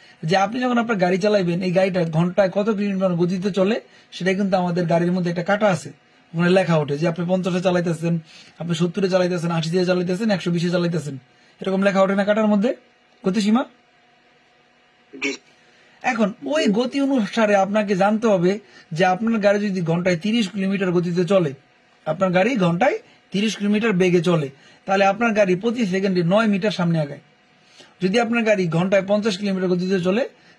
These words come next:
Speaker 1: তাহলে আপনার গাড়ি প্রতি সেকেন্ডে চোদ্দ মিটার সামনে আগায়। যদি আপনার গাড়ি একশোতে চলে ঘন্টায়,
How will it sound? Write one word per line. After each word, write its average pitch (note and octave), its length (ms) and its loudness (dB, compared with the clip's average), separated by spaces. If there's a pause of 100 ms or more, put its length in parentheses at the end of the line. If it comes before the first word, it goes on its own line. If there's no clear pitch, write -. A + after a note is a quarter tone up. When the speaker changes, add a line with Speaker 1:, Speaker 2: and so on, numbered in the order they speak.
Speaker 1:
তাহলে F3+ 220 0
আপনার F#3+ 260 0
গাড়ি F#3 180 2
প্রতি A3 280 -2
সেকেন্ডে F#3 340 0
চোদ্দ F#3+ 280 -2
মিটার G3 220 0
সামনে E3+ 280 0
আগায়। D3 220 -4 (520)
যদি G3+ 220 -2
আপনার A3 220 -2
গাড়ি G3+ 200 0
একশোতে G3 560 -4
চলে F#3+ 320 0 (300)
ঘন্টায়, E3+ 360 0